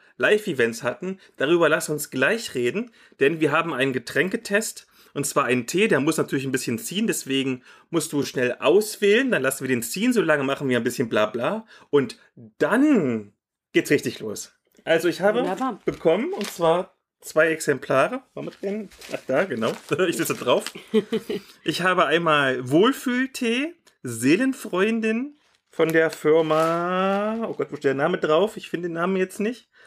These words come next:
Speaker 1: Ach doch, da. Naroma und Hallo Lieblingsmensch, türkischer Apfeltee.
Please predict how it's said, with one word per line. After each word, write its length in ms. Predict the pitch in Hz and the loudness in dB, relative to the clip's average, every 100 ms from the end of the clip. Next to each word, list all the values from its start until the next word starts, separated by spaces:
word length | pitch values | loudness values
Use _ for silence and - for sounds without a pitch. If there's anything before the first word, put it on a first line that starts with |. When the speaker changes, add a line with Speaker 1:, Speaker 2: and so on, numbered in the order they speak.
| - | -18
Speaker 1:
Ach 100 | - | -6
doch, 200 | 180 180 | -2 -2
da. 380 | 175 190 214 - _ _ _ - - - | 2 2 2 -4 _ _ _ -20 -20 -8
Naroma 1040 | 147 160 165 139 147 214 240 247 262 311 _ _ _ _ - | 0 2 4 4 4 2 2 2 0 -4 _ _ _ _ 0
und 560 | 220 294 320 - - _ _ _ _ | 4 4 2 -4 -20 _ _ _ _
Hallo 280 | 170 226 208 | -2 2 2
Lieblingsmensch, 1000 | 170 240 233 214 202 - 165 185 190 - | 2 -4 -2 -2 -2 -2 2 2 0 -2
türkischer 500 | 165 190 180 - 175 | 2 2 2 0 0
Apfeltee. 600 | - - 98 - 107 | 0 -2 -4 -4 -6